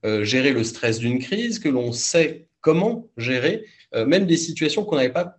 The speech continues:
tout à fait prévues. Il y a, il y a des, des situations qui se développent pas dans le scénario que l'on avait prévu. Mais à force d'entraînement, de formation, euh, en continu, eh ben, là, on est en mesure de, de, de gérer, euh, une crise de façon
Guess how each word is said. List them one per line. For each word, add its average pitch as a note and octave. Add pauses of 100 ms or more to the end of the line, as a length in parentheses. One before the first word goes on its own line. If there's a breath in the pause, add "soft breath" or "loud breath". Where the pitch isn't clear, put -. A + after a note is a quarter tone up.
(120)
tout F#3
à F3
fait F3
prévues. G3+
Il D3
y G#2+
a, C#2
il G2
y G2+
a G2+
des, G2+ (220 loud breath)
des A2+
situations -
qui C#3
se A#2
développent B2+ (260 soft breath)
pas D#3+
dans B2+
le A2
scénario A#2
que C#3+
l'on A#2
avait A2
prévu. A2 (240 soft breath)
Mais G#2
à G2+
force D3+
d'entraînement, C3+ (240 soft breath)
de A2+
formation, B2 (400 soft breath)
euh, G2
en G#2
continu, D#3 (140)
eh G#2+
ben, F#2+
là, B2
on C#3
est A2
en G2+
mesure G2
de, G2
de, F#2+
de F#2+
gérer, G2
euh, F#2+ (160)
une F#2
crise G2
de F#2
façon F#2